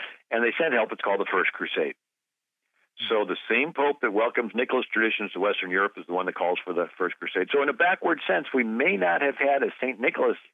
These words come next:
in Western civilization if it had not been for jihad in the East. But,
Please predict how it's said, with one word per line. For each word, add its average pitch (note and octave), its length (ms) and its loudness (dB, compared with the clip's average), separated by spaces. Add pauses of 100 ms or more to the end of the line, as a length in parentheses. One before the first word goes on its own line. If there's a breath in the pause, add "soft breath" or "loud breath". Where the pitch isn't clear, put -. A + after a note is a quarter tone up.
in G#2+ 320 -4
Western C3+ 580 0 (720 loud breath)
civilization G#2 800 2
if F#2+ 100 -4
it G2 80 0
had G2+ 100 4
not G#2+ 220 2
been G#2+ 240 -2
for G2+ 240 4
jihad G#2 440 2
in F#2 100 -2
the F#2 120 -4
East. A2+ 220 -2 (560 loud breath)
But, A#2 160 2